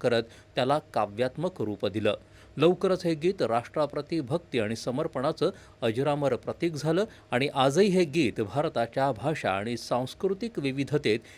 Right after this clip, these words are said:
एकतेचं प्रतीक आहे. यानंतर वंदे मातरम प्रत्येक स्वातंत्र्य सैनिकाचा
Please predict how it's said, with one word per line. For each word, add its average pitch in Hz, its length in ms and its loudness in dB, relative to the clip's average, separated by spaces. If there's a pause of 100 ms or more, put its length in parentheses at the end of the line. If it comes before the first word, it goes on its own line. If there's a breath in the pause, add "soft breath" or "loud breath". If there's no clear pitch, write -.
(140 loud breath)
एकतेचं 143 600 0
प्रतीक 104 420 -4
आहे. 107 220 2 (480 loud breath)
यानंतर 208 400 4
वंदे 175 340 2
मातरम 165 440 0
प्रत्येक - 560 -2
स्वातंत्र्य 135 680 -2
सैनिकाचा 139 680 0